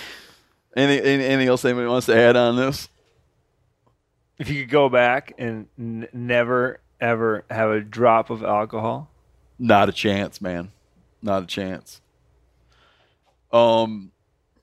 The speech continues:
Speaker 1: for a handful of reasons. All what I shared in co-, like, I was always very suspicious of people that didn't drink. I'd be like, "What's wrong with that guy?"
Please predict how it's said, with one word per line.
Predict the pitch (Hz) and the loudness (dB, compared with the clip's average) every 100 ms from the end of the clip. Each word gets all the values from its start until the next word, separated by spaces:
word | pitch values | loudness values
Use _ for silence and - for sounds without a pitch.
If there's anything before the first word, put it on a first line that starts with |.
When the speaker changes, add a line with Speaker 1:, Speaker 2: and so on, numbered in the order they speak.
| _ _ _ _ | _ _ _ _
Speaker 1:
for | 139 | -2
a | 120 | 0
handful | 127 123 110 113 | 0 0 -2 -6
of | 104 | -6
reasons. | 104 95 87 - _ _ _ _ _ _ _ _ _ _ | -8 -10 -18 -20 _ _ _ _ _ _ _ _ _ _
All | - 139 151 151 156 160 - _ _ _ _ _ _ _ | 0 4 6 6 4 2 -4 _ _ _ _ _ _ _
what | 117 139 | -2 2
I | 160 | 4
shared | 175 185 170 147 | 2 0 0 0
in | |
co-, | 131 113 | -2 2
like, | 127 | 2
I | 151 208 | 4 2
was | 160 | 4
always | 147 143 113 | 4 4 4
very | 139 135 | 2 0
suspicious | - - 135 117 98 | -4 -6 -4 -4 -10
of | 101 | -14
people | 110 90 | -12 -12
that | 98 | -12
didn't | 90 | -14
drink. | 85 92 85 _ _ _ _ _ _ _ _ _ _ | -12 -12 -12 _ _ _ _ _ _ _ _ _ _
I'd | 135 | -12
be | 104 | -12
like, | |
"What's | 110 - | -12 -12
wrong | 175 | -8
with | 101 | -4
that | 151 | -4
guy?" | - - | -6 -14